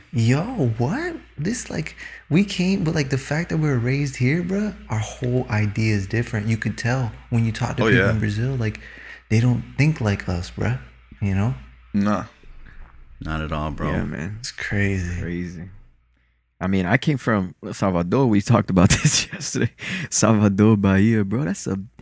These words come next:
Speaker 4: man, it's hood, bro. You know, it used to be a slave, it used to be the capital of Brazil. It used to be a slave port. The, like, I would say eighty percent is black out there. So I was raised, I was, no, I was born there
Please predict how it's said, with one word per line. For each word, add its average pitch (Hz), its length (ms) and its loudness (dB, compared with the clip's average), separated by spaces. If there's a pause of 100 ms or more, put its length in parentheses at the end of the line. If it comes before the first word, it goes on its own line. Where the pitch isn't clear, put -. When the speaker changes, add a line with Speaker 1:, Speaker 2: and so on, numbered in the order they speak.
(420)
Speaker 4:
man, 123 300 -2
it's 139 160 2
hood, 110 580 0
bro. 110 420 0
You 110 180 -2
know, 107 200 4
it 98 100 6
used 120 220 6
to 120 60 0
be 107 140 6
a 98 60 6
slave, 131 460 2
it 107 80 8
used 107 200 4
to 101 60 -2
be 95 120 2
the 90 100 0
capital 85 400 0
of 92 80 -4
Brazil. 143 500 0
It 135 60 -2 (340)
used - 200 -2
to 98 60 0
be 87 120 2
a 78 60 -2
slave 131 520 4
port. 131 400 2
The, - 180 2
like, - 400 -2
I - 120 -2
would 92 100 2
say 82 260 0
eighty 104 240 4
percent - 680 0
is 90 160 -2
black 92 440 2
out - 220 -6
there. - 340 -10
So - 220 -8
I 90 120 0
was 101 200 0
raised, 90 400 0 (760)
I 107 80 2
was, 104 200 0
no, 92 200 4
I 87 60 4
was 98 100 2
born 110 420 6
there 95 420 4